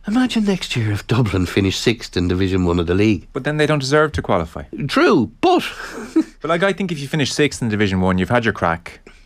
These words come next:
Speaker 2: You haven't made it.
Speaker 1: Yeah, but
Speaker 2: You've
Speaker 1: why
Speaker 2: had
Speaker 1: does the
Speaker 2: seven
Speaker 1: t-,
Speaker 2: games.
Speaker 1: but why does
Speaker 2: Thank
Speaker 1: the
Speaker 2: you and
Speaker 1: team who
Speaker 2: goodbye.
Speaker 1: finished twenty-fifth get through?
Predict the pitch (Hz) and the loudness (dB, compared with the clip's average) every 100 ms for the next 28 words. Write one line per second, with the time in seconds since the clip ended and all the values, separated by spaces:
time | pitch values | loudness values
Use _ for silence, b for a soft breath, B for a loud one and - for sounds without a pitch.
0 | - 98 117 113 92 80 85 - - 208 | -12 -2 0 0 0 -2 -4 -4 0 2
1 | 190 226 233 220 - 131 120 196 185 175 | 4 4 2 2 2 2 2 0 0 -2
2 | 175 - 185 214 202 202 196 208 196 190 | -2 0 2 2 2 2 2 4 4 4
3 | 190 208 185 170 202 185 156 - 196 - | 2 2 2 2 0 0 0 2 0 0
4 | - 131 190 180 | -2 0 2 2